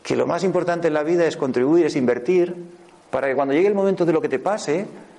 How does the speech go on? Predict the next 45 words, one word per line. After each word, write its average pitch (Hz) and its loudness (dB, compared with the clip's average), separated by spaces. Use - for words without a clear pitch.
hayan 160 -2
personas 175 -2
que 151 -4
te 127 -2
quieran 160 -2
ayudar 143 0
de 131 0
verdad. 120 -2
Que 127 -2
no 151 2
hace 170 -2
falta 180 -2
que 151 -2
sean 170 -2
las 165 -2
personas 151 -4
queridas, 147 0
fijaros. 156 -8
Pueden 147 0
ser 156 0
otras. 131 -4
Si - -4
tú 139 -4
también 151 0
has 160 -2
contribuido 143 2
a 135 2
otras. 123 -6
¿Sí? - -4
Es 151 0
más, 143 0
muchas 139 0
veces 175 0
las 120 -2
personas 135 -2
queridas 156 0
no 139 -4
tienen 175 0
tantas 151 -4
ganas 151 -2
de 143 0
contribuir, 147 2
lo 123 2
hacen 135 -2
por, 202 0